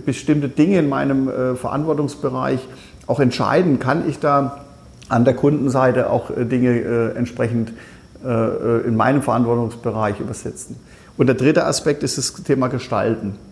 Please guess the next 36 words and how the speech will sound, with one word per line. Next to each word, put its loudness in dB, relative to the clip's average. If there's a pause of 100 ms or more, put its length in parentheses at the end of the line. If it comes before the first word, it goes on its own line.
(640)
Ähm, 0 (380)
ich -10
glaub, 2
jeder 4
von -2
uns -4
hat -2
auch -4 (180)
die -6
Idee 0
und 2
den 2
Wunsch, 4 (480)
äh, 2
Zukunft 0
mitzugestalten -2 (400)
und 2
auch, 0
äh, 2 (180)
in -4
der 0
Frage -2
Teilhabe 0
Dinge -2
mitzugestalten. -6 (500)
Und -2
ich -2
will 4
es 2
nicht 0
so 0
theoretisch 2
machen, 0
sondern -2
ganz -2
konkret. 0